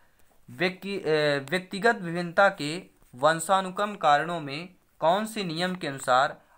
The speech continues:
अगर बुद्धिमान माता पिता के बच्चे जड़ बुद्धि होते हैं? दोस्तों,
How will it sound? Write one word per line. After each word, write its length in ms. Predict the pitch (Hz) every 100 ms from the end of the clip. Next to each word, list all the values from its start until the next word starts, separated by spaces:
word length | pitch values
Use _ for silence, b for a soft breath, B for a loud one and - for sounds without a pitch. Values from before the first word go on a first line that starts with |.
| -
अगर 260 | 185 185
बुद्धिमान 600 | 165 160 160 160 156 180
माता 360 | 175 151 151 175
पिता 300 | 170 147 151
के 140 | 147
बच्चे 500 | 123 151 151 156 170 175 b
जड़ 240 | 123 156 175
बुद्धि 280 | 156 147 127
होते 380 | 123 120 151
हैं? 320 | 131 117 98 - _ _ -
दोस्तों, 500 | 143 143 151 160